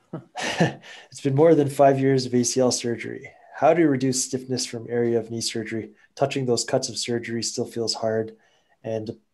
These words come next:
bioabsorbable screw is still there. It's not so <laughs> bioabsorbable then, I guess. Um, and to me, it seems unchanged. What's gonna happen to it eventually? Is there only superficial absorption, or it completely dissolves? A couple questions there.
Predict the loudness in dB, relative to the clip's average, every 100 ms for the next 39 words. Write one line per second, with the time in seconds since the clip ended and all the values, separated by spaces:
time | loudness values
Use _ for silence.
0 | _ 0 4 6 4 2 0 2 4 2
1 | 2 -2 -2 -2 2 2 0 -4 -2 -2
2 | 2 4 2 -2 _ _ _ _ -12 -6
3 | -4 -2 2 2 0 0 2 4 2 4
4 | 4 2 0 0 0 -2 -10 -12 -12 -12
5 | -16 -20 -20 -20 -20 -4 -2 -2 -4 -6
6 | -6 -4 -2 0 0 0 -2 0 -2 -2
7 | -6 -6 -8 -6 -6 0 0 2 0 -2
8 | -6 -6 -4 -4 -4 -6 -8 -8 -8 -10
9 | -4 -4 -2 -4 -4 -4 -4 -6 -8 -10
10 | -10 -10 -8 -10 -8 -4 -4 -6 -10 -6
11 | -6 -6 -8 -18 -14 -12 -12 -12 -10 -10
12 | -10 -10 -8 -8 -10 _ _ _ _ _
13 | _ _ _ -18 -18 -16 -18 -18 -16 -16
14 | -16